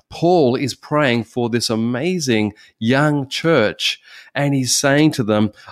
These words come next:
"Y-, your faith is amazing. I've heard about you. I heard about your church, heard about who you are." And it's amazing he talks about everyone in the church, like,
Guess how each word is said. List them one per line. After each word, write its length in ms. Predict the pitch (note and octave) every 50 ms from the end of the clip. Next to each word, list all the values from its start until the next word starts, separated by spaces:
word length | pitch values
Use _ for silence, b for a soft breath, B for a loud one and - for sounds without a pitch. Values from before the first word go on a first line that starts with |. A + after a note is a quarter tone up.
| B _ -
"Y-, 160 | D3 D3 D3+
your 200 | E3+ D3+ C#3+ C#3+
faith 440 | C3 - - D3+ D3 E3 D#3+ D#3+ -
is 120 | C#3 G#2+
amazing. 560 | A2 A2+ G#2+ A2 G#2 G#2+ A2 G#2 A#2 A#2 A2+ A2
I've 120 | G#2 -
heard 320 | - - - E3 E3 D#3+
about 380 | D3 A2+ B2+ A#2+ A#2 A2 - -
you. 160 | A#2+ A#2 A2+
I 60 | G#2+
heard 200 | G2+ C3 D#3 D#3+
about 220 | D#3 B2+ C#3 B2 C#2
your 100 | F#2+ A2+
church, 520 | - - A#2 A2 G#2+ G#2 G2 - - - b b b b b b b
heard 200 | - E3 E3+ E3
about 240 | D3+ B2+ C#3 B2+ A2+
who 120 | A#2 C#3
you 260 | C3+ C3+ C3 B2 G#2+
are." 320 | G#2 G2+ G#2 G#2 G#2+ A2 G#2+
And 140 | G#2 G#2 G2 b b b b b b b b
it's 100 | _ -
amazing 340 | B2 B2+ D#3 G3+ G3+ F#3 C#3+
he 60 | B2+
talks 240 | - C3 A#2+ - -
about 220 | A2 A2 F2+ - -
everyone 420 | A2 G#2+ G#2+ B2+ B2+ A2+ G#2+ F#2+ F#2
in 80 | F2+
the 80 | F2+ E2+
church, 420 | - - A2+ A2 G2+ E2 - -
like, 280 | G2+ G2+ F#2 F#2+ - -